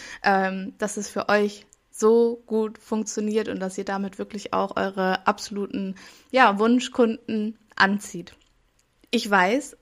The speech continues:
dass du, du hast gerade erzählt, du hast, ähm, schon zwei Kunden nach Uplift Your Dream für dich gewonnen und du hast ja vorhin auch schon gesagt, ähm, dass so mehr Freiheit und so weiter ein großes Thema für dich war.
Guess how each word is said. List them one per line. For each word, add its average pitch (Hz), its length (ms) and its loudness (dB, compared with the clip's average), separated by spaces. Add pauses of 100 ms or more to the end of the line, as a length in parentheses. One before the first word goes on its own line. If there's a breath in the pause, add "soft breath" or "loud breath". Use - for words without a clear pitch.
dass 214 320 0
du, 220 200 0
du 214 80 0
hast 214 120 0
gerade 214 180 0
erzählt, 208 380 -2
du 208 80 -2
hast, 208 320 -8
ähm, 202 340 -4 (160)
schon 208 260 -4
zwei 220 220 -2
Kunden 214 360 0
nach 196 180 0
Uplift 208 360 -4
Your 202 80 0
Dream 196 220 -2
für 196 140 -10
dich 208 180 -6
gewonnen 190 540 -2 (180)
und 202 600 2 (1040)
du 214 500 2 (360)
hast 254 180 2
ja 247 60 4
vorhin 233 220 2
auch 220 120 0
schon 220 160 -6
gesagt, 214 540 0
ähm, 202 500 0
dass 202 200 -4
so 190 400 0 (500 loud breath)
mehr 226 180 4
Freiheit 190 680 2
und 196 140 -6
so 185 100 -10
weiter 185 220 -2
ein 190 80 -6
großes 190 320 -8
Thema 170 280 -6
für 175 160 -12
dich - 220 -10
war. 175 260 0